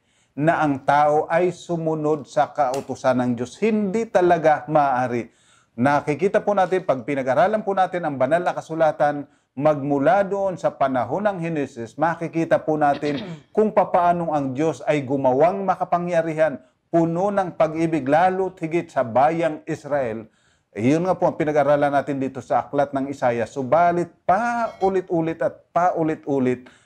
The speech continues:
na ang tao ay talagang nasisinsay.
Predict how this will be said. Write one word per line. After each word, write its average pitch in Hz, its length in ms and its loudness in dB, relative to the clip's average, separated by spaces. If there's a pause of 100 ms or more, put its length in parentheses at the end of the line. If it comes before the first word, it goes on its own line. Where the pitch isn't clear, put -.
(140)
na 175 240 2
ang 156 240 -4
tao 139 720 0
ay 143 320 0
talagang 151 560 0
nasisinsay. 123 1040 -4